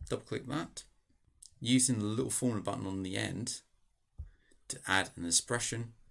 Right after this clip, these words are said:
in the formula editor. If I start typing spreadsheet with a capital S, you'll see the spreadsheet come up.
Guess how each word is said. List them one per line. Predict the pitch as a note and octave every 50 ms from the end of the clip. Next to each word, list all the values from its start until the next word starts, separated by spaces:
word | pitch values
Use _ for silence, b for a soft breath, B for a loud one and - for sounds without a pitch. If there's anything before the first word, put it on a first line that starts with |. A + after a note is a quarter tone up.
| - _ -
in | - D#2+ D#2+
the | D#2+
formula | - - C3 C3 B2+ G#2+ F2+ F2+
editor. | F2+ F2+ - A2+ - G#2 G2+ G2+ - _ _ _ _ _ _ _ -
If | - A2+ B2+
I | A#2
start | - - - B2+ A#2+ - -
typing | - A#2+ A2 G#2 - - G#2+ G2+ G2 G2+ - - _ - -
spreadsheet | - - - - - D3 C#3+ - - - C3 B2 A#2+
with | A2+ G#2 -
a | -
capital | - G2+ - - - G2
S, | A2 A2+ A#2 A#2 - - - - - - - -
you'll | - G#2 -
see | - G#2+
the | F#2
spreadsheet | - - - B2 G#2+ - - A#2+ A2+ -
come | A#2+ A#2 A#2+
up. | A#2 A#2 -